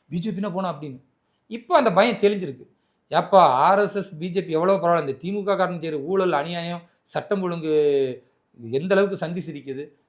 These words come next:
அஹ், சின்ன பிள்ளைங்களெல்லாம் கருப்படிச்சு கொள்றானுங்க, அவனுங்களை ஒண்ணுமே பண்ண மாட்டேங்கிறானுங்க. ஒரு வயசான தம்பதிகள் வந்து சம்பாரிச்சு கடைசி காலத்துல ஏதோ பத்து சவரன் நகையோட அவங்க ஒரு கூரையில இருந்தா கூட அதை வந்து திருடிட்டு அவங்களை கொலை செஞ்சுட்டு போறான். அந்த மாதிரி கொலை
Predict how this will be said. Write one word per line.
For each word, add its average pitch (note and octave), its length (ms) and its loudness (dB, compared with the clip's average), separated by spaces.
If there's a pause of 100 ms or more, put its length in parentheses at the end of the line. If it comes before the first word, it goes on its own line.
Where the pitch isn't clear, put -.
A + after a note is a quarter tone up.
அஹ், F3 120 -14
சின்ன G3 220 -4
பிள்ளைங்களெல்லாம் G3 500 2
கருப்படிச்சு E3+ 380 -4
கொள்றானுங்க, D#3+ 400 -4
அவனுங்களை E3 160 -6
ஒண்ணுமே E3 280 -6
பண்ண D3 180 -6
மாட்டேங்கிறானுங்க. C3 600 -14 (320)
ஒரு E3 220 -6
வயசான G3+ 680 4
தம்பதிகள் G3 500 0
வந்து E3+ 500 -6 (380)
சம்பாரிச்சு F3+ 400 2
கடைசி F3 260 -2
காலத்துல E3 260 0
ஏதோ D#3 180 -2
பத்து C#3+ 220 -4
சவரன் D#3+ 260 0
நகையோட D#3+ 500 -2 (240)
அவங்க D#3+ 400 0
ஒரு C#3+ 240 0
கூரையில F3+ 220 -2
இருந்தா D3 280 -2
கூட E3 160 0
அதை F#3+ 200 2
வந்து F#3+ 420 0
திருடிட்டு F#3 540 -2
அவங்களை D#3 200 -6
கொலை D#3+ 180 -2
செஞ்சுட்டு D#3 240 -12
போறான். C3+ 300 -10
அந்த E3+ 160 -4
மாதிரி G#3 200 8
கொலை A3 180 6